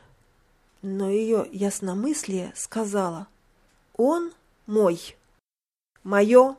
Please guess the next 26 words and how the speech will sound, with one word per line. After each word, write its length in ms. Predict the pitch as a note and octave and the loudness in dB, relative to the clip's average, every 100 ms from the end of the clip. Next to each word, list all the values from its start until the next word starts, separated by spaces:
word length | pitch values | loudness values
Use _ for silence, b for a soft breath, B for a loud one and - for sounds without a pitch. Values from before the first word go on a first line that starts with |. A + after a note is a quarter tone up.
| - | -10
место, 580 | A#3 C4 G#3 - E3 F#3 _ _ _ b b b b | -2 0 0 -4 -14 -16 _ _ _ b b b b
мой 380 | G#3 C4 C4 B3+ | 2 4 4 0
дом, 460 | G3+ G3+ B3 E3 E3+ - _ b b | -6 4 4 4 -6 -18 _ b b
мой 280 | C4 F4 F4 | 2 4 4
брат. 500 | B3 D4 B3 E3 - b b b b | 4 6 6 2 -4 b b b b
Как 260 | - A#3+ - | -4 -2 -4
смеет 480 | - F4 G#4 F4 | -2 6 8 8
кто-то 540 | - - - D4 D#4+ A3+ | 4 -12 0 4 6 4
касаться 680 | G#3+ G#3+ G#3 D4 D4+ D4 G#3 | 4 0 2 6 6 6 -2
того, 520 | - F#3 F#3 D4+ G4+ | -2 -4 2 6 6
что 380 | - - - F#4 | 4 -4 0 2
моё?» 520 | F#4+ G4+ G4+ F#4 A#3+ - _ _ _ _ _ _ _ _ _ _ _ _ _ - | 4 4 6 6 4 0 _ _ _ _ _ _ _ _ _ _ _ _ _ -18
Тиффани 480 | - A3+ A#3 C#4 B3 | -8 -6 -4 -6 -4
достаточно 720 | C#4 C#4 C#4 G3+ D#3 - F3+ | -6 -4 -4 -4 -4 -10 -10
подросла, 640 | - F#3 F#3+ F#3 G#3+ D4+ | -8 -6 -6 -6 -4 -4
чтобы 280 | F4+ F4 F#4 | -4 -4 -2
не 100 | G4 | 0
быть 260 | C4 G3 - | -2 -6 -6
эгоистичной. 800 | F#3+ F3 F#3 - F#3 D#3+ - F#3 - b b b b b b | -6 -4 -6 -8 -12 -10 -12 -12 -16 b b b b b b
Она 260 | G3+ G#3 | -6 -4
знала, 360 | A#3+ D#4+ G4 C#4+ | -4 -2 -2 -4
что 160 | - F4 | -6 -8
не 100 | F#4+ | -6
такая, 500 | G#4 G4+ G#3+ - - | -6 -6 -6 -6 -8
какой 420 | F#3 - - F3 | -12 -10 -8 -8
кажется. 680 | - - - - - - | -8 -8 -8 -12 -16 -16